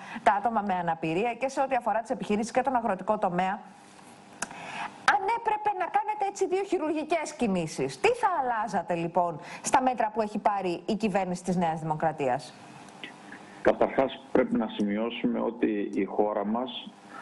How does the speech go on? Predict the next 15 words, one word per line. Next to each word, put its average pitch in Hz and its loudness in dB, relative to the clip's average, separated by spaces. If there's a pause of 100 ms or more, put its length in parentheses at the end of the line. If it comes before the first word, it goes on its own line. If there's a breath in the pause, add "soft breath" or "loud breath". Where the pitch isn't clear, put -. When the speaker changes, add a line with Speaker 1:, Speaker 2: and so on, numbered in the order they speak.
(220 loud breath)
Speaker 2:
περνάει 113 0
αυτή 131 0
την 123 0
περιπέτεια 135 -2 (140)
με 113 2 (760)
ένα, 127 0 (320)
αν 110 4
θέλετε, 139 2
υπιότερο 123 0
τρόπο 104 0 (420)
από - 4
ό,τι 151 0 (240)
άλλα 139 2
ευρωπαϊκά 120 -2
κράτη. 110 -2